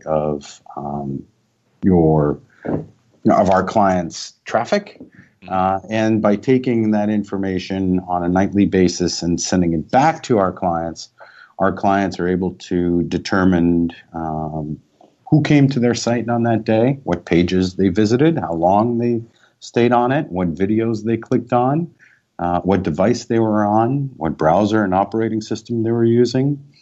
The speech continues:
and where they exited the site, so that that information can then be fed into our client's C R M and customer databases for further retargeting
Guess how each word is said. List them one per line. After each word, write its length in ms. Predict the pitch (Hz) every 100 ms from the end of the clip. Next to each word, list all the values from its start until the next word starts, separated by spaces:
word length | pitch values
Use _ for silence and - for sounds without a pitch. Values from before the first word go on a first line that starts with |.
| - - _ _
and 480 | 95 98 101 101 101
where 240 | 95 107
they 120 | 110 113
exited 440 | 113 117 113 113
the 80 | 104
site, 360 | - 185 98 - -
so 240 | - 92
that 240 | 95 95 - _
that 300 | 80 90 120
information 680 | 120 117 110 110 107 101 98
can 220 | 98 95
then 280 | 92 95 95
be 220 | 87 85
fed 180 | 85 107 -
into 340 | 110 107 110 101
our 120 | 90
client's 460 | - 101 92 87 -
C 160 | 104
R 160 | 95 90
M 400 | 135 107 160 185 - _ _ _ -
and 380 | 87 85 82 - - -
customer 400 | - 147 120 87
databases 760 | 82 76 73 78 76 73 73 - _ _ _ _
for 560 | - 90 85 82 80 -
further 500 | - - 110 110 101
retargeting 1040 | 87 95 95 92 90 82 82 82 80 80